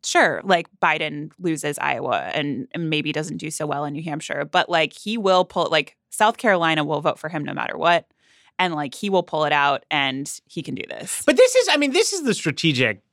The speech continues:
Speaker 2: dilemma, right? It's like, I think it's unquestionable that if,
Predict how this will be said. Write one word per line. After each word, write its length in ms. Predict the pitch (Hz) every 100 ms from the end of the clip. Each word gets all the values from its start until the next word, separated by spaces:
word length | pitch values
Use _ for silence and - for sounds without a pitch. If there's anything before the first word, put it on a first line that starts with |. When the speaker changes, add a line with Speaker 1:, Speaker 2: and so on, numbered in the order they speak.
| _ _ _ 147
Speaker 2:
dilemma, 480 | 135 143 123 95
right? 200 | 98 110 107
It's 200 | 139 -
like, 220 | 196 - - - - - _ -
I 40 | 330
think 160 | 415
it's 120 | 392 - -
unquestionable 920 | 180 156 - 107 95 - 82 - - _
that 160 | 120
if, 60 | 139